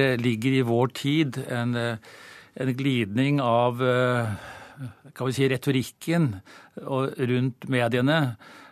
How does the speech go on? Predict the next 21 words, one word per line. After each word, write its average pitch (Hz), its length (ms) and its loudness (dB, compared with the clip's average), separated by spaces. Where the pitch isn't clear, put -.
rundt 127 360 0
journalistikken, 135 920 -2
eh, 123 380 -2
en 131 160 2
polarisering 127 1080 -2
mellom, 120 640 0
eh, 120 100 0
det 113 160 -4
politiske 120 800 -4
og 117 220 -4
det, 113 260 -2
eh, 120 100 -4
det 135 100 0
mediepolitiske 120 1200 -2
journalistikken, 127 580 -2
så 139 160 0
å 135 60 -2
si. 165 260 0
Så 123 260 -2
her, 131 240 4
eh, 135 280 0